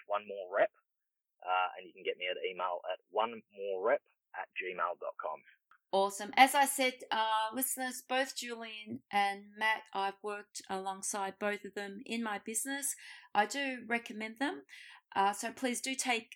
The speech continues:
Speaker 2: five minutes to have a look at their products. Otherwise, uh, I think everybody should be preparing for the twenty eighteen New Year's challenges. Would you agree on that?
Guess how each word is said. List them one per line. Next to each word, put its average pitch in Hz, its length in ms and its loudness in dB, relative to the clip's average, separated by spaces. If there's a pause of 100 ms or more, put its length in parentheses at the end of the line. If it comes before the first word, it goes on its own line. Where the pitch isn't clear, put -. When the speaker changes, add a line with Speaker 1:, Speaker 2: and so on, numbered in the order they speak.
(140)
Speaker 2:
five 220 240 2
minutes 226 260 -4
to 220 80 -4
have 214 160 -2
a 214 40 -8
look 233 140 -8
at - 60 -2
their 208 200 0
products. 226 600 -2 (320)
Otherwise, 233 680 2 (440)
uh, 208 680 6
I 214 180 2 (220)
think 370 380 4 (360)
everybody 403 380 4
should 285 260 -2
be 262 340 -6
preparing 269 640 0
for 254 220 -2
the 233 440 -2
twenty 269 320 0
eighteen 247 680 -4 (380)
New 233 160 2
Year's 254 560 -4
challenges. 269 520 -2
Would 269 160 -8
you 269 140 -4
agree 262 300 -2
on 254 160 -2
that? 466 240 0